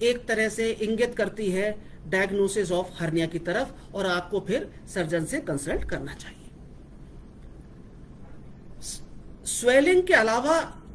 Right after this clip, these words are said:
जो चीज आपको तकलीफ दे सकती है, वो rare conditions में कभी-कभी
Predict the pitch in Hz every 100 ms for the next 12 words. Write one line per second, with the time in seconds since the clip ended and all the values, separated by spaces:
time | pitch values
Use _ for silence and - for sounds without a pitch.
0 | - 175 277 277 262 285 233 220 240 220
1 | 202 226 254 202 202 180 - 180 165 208
2 | - - - - - - - 233 254 220
3 | 269 320 285 247 254 247 277 269 240 254
4 | 254 240 220 226 202 196 254